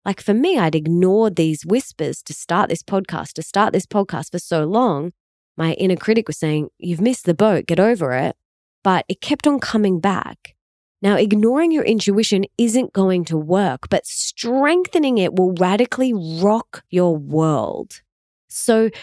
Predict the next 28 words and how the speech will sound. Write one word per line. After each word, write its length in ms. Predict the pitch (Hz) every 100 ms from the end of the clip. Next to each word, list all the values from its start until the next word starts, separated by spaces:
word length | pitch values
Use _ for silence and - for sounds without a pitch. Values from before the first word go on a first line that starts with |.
| -
make 340 | 233 277 339 -
sure 260 | 381 349
that 140 | 277 -
you're 140 | 226
not 260 | 214 233 233
ignoring 800 | 208 214 214 226 240 262 254 233
your 140 | 226
intuition. 680 | - 202 - 196 196 170 156 _ _ _
Do 280 | - 269 320
these 320 | 339 320 302
five 420 | - - 196 226 -
things 360 | 220 220 196
to 120 | - 196
strengthen 1200 | - - - 247 254 269 277 302 277 - 247 196
your 260 | 185 190
intuition. 840 | - 180 - 175 165 - 151 151 170 _ _ -
And 140 | 214
please 560 | - - 254 277 277 -
let 260 | 220 240 254
me 140 | 269
know 400 | 226 208 214 170
how 300 | 165 180 180
you 300 | 175 160 170
go. 500 | - 139 - - 180 _ _ _ _ -
And 160 | 202 208
before 520 | 214 - 254 277 262
I 120 | 190
go, 480 | 165 127 - 110